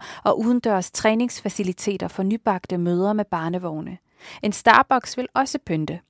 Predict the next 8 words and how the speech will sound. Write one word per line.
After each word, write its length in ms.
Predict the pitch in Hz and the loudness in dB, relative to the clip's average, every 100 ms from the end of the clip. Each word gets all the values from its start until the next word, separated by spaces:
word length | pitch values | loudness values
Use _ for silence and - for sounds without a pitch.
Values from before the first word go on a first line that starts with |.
| _ _ | _ _
Flere 380 | - 220 214 214 | -2 4 6 6
farver. 480 | - 190 170 - - - _ | 8 6 6 2 -2 -6 _
Alt 260 | - 214 226 - | 6 6 6 -4
andet 320 | 170 180 185 - | -4 -2 -2 -6
end 160 | - 190 | -8 -8
grå. 240 | - 120 - _ _ _ _ _ _ _ _ - | -4 -4 -4 _ _ _ _ _ _ _ _ -10
De 80 | 220 | -2
ser 220 | - 262 | 6 6